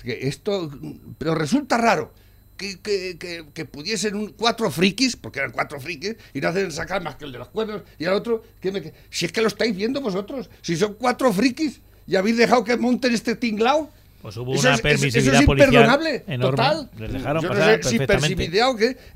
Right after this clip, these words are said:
Speaker 1: Decía uno del F B I, el so cabrón, que en una entrevista esta de YouTube,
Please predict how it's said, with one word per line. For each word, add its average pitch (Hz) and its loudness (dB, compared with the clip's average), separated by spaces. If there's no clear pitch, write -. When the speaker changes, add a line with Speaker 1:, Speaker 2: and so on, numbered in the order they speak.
Speaker 1:
Decía 202 2
uno 277 4
del 233 6
F 240 8
B 247 8
I, 247 2
el 185 -2
so 208 -6
cabrón, 208 -2
que 190 -2
en 156 -8
una 170 -6
entrevista 165 -6
esta 151 -8
de 143 -6
YouTube, 165 -8